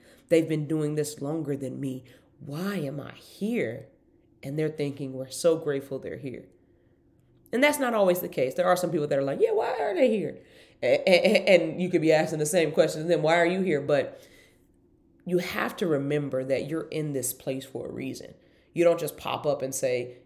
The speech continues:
"Here's somebody that we're gonna call on," and then you're there. There's a reason why you're there. And then also, if you are in the lane of faith, you know that sometimes God will put you in a room that you don't feel you're equipped to be in that room,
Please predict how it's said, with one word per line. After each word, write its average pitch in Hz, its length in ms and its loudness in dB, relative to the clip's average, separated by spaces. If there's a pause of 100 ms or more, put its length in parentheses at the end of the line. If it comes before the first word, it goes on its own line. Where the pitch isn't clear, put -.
"Here's 156 280 0
somebody 147 380 2
that 131 160 2
we're 139 80 -2
gonna 143 160 -2
call 139 560 2
on," 131 140 -4
and 139 200 -4
then 139 120 -2
you're 135 160 -2
there. 160 520 2 (400)
There's 190 260 4
a 156 80 6
reason 147 360 -2
why 131 160 -4
you're 123 160 -4
there. 123 320 -8 (1700)
And 151 100 -4
then 147 100 0
also, 170 340 4
if 147 100 -6
you 170 200 0
are 147 180 6
in 143 360 -4
the 143 80 -2
lane 139 280 -4
of 131 100 -6
faith, 180 500 -2 (280)
you 185 160 -2
know 170 240 4
that 143 280 0
sometimes 311 440 -6
God 214 340 0
will 262 140 0
put 190 220 -2
you - 80 -8
in 143 60 -6
a 139 40 -6
room 139 180 -6
that 139 240 -4
you 165 180 -6 (320)
don't 160 240 0
feel 147 220 -4
you're 139 280 -8
equipped - 540 -6
to 151 80 -8
be 139 200 -6
in 135 100 -6
that 131 240 -10
room, 147 280 -8